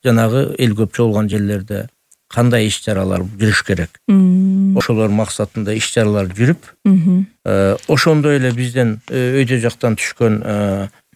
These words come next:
Speaker 1: буйрук,
Speaker 2: Мгм.
Speaker 1: приказдардын негизинде, э, бул Кыргыз Республикасынын Өзгөчө кырдаалдар министрлигине караштуу өрттүк көзөмөлдөө кызматынын он, жыйырма үчүнчү жылдын он үчүнчү октябрындагы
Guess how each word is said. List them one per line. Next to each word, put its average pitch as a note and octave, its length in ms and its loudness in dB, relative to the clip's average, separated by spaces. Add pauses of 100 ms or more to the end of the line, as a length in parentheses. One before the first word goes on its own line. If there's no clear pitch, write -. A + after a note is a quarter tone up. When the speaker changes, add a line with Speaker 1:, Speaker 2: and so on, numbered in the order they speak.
(100)
Speaker 1:
буйрук, C3+ 500 0
Speaker 2:
Мгм. G3 400 2
Speaker 1:
приказдардын G#2+ 720 -2 (220)
негизинде, A2+ 600 0 (520)
э, G#2+ 260 2
бул C3+ 200 2 (160)
Кыргыз C3+ 240 0
Республикасынын B2 560 0
Өзгөчө A#2 300 -4
кырдаалдар A#2 300 0
министрлигине A2+ 440 -2
караштуу C3+ 520 -2 (300)
өрттүк C3 260 0
көзөмөлдөө A#2+ 600 2 (120)
кызматынын A2 580 -2 (260)
он, C#3 220 2 (140)
жыйырма C#3 300 2
үчүнчү B2+ 180 -10
жылдын B2 60 -6
он C#3 220 2
үчүнчү A#2+ 200 -4
октябрындагы A2+ 840 -2